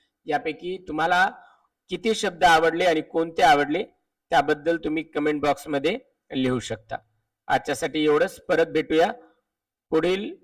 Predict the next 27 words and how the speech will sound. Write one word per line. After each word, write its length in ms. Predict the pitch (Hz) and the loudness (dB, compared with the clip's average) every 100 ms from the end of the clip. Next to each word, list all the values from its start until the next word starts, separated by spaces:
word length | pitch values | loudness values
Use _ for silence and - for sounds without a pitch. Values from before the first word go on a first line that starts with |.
| _ _ - | _ _ -8
म्हणजे 500 | 147 147 185 - - | -6 -2 -4 -4 -6
उच्च, 400 | 156 - 175 - | -6 -2 -4 -2
अ, 40 | 139 | -4
उद्याच्या 480 | 143 160 170 165 180 | -2 2 2 0 -4
सेशनमध्ये. 580 | 160 - 123 117 107 - _ _ _ _ _ _ _ _ _ _ - | -4 -4 -6 -6 -8 -14 _ _ _ _ _ _ _ _ _ _ -6
तुम्ही 160 | 151 151 | -4 0
जर 160 | 160 | 0
चॅनलवरती 520 | 165 147 151 156 151 | 2 0 0 -2 -2
नवीन 300 | 160 156 160 | -2 -4 -2
असाल 280 | 156 - 170 165 | -4 -2 -4 -4
तर 60 | |
चॅनलला 400 | 139 147 139 139 | -4 -4 -2 0
लाईक, 240 | 139 147 160 | 0 0 -2
शेअर 240 | - 151 143 | -6 -2 -2
आणि 140 | 143 | -4
सबस्क्राईब 420 | - 151 - 151 | -6 -8 -6 -6
करायला 300 | - 151 151 | -4 -4 -2
विसरू 280 | 147 - 151 | -4 -6 -4
नका, 240 | 143 - - _ _ _ _ - | -4 -4 -8 _ _ _ _ -6
जेणेकरून 440 | 147 170 170 180 175 | -2 0 0 0 0
अशाच 260 | 160 180 | -2 -4
प्रकारच्या 480 | 170 156 156 147 180 | -2 -2 -2 -6 -4
नवनवीन 460 | 156 147 147 151 151 | -4 -2 -2 -4 -6
व्हिडिओची 380 | 139 147 139 147 | -4 -6 -4 -6
अपडेट 420 | 156 156 131 - | -6 -6 -6 -8
ही 100 | 123 | -16
तुम्हाला 360 | - 139 - | -8 -2 -2